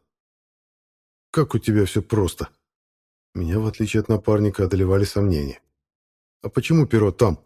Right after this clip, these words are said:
Может быть, его Еремеев унес домой? Или в банковской ячейке спрятал? Слишком легко, отмахнулся Мирон. Да и нелогично это. Зачем ему перо уносить домой, если оно всегда в офисе было?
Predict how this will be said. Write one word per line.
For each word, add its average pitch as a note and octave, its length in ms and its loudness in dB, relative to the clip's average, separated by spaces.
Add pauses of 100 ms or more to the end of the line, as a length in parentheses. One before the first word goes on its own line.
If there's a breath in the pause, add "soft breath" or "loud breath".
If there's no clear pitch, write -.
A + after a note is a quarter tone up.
(420)
Может A#2 200 -2
быть, B2+ 160 2
его C3+ 180 6
Еремеев A#2+ 540 4
унес A2+ 260 2
домой? G#2+ 400 2 (420)
Или F#2+ 140 0
в G#2 80 0
банковской A#2+ 460 2
ячейке A#2+ 380 2
спрятал? G#2+ 540 0 (680)
Слишком A2+ 640 0
легко, A2 420 0 (560)
отмахнулся F#2 560 -6
Мирон. F2+ 340 0 (520)
Да - 160 -8
и D2+ 40 -4
нелогично D#2+ 540 -2
это. A2+ 340 2 (600)
Зачем C3+ 400 -2
ему A#2+ 200 4
перо B2 280 4
уносить A2 360 0
домой, B2 320 2
если A2+ 160 0
оно A2+ 140 4
всегда A2 320 2
в G#2+ 60 4
офисе G2 340 -2
было? D#2+ 280 -6